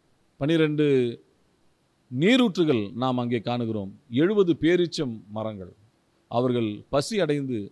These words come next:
அவர்கள் இருந்தபொழுது அவர்களுக்கு ஆண்டவர் வாழ்வளித்தார். பின்பு ஆண்டவர் அவர்களை தொடர்ந்து வழிநடத்தினார்.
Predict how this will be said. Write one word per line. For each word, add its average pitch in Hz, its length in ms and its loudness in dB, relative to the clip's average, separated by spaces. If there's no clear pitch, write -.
அவர்கள் 131 340 2
இருந்தபொழுது 135 640 2
அவர்களுக்கு 120 420 -4
ஆண்டவர் 139 380 -2
வாழ்வளித்தார். 113 760 -2
பின்பு 127 300 4
ஆண்டவர் 123 480 2
அவர்களை 117 260 2
தொடர்ந்து 165 380 2
வழிநடத்தினார். 107 760 0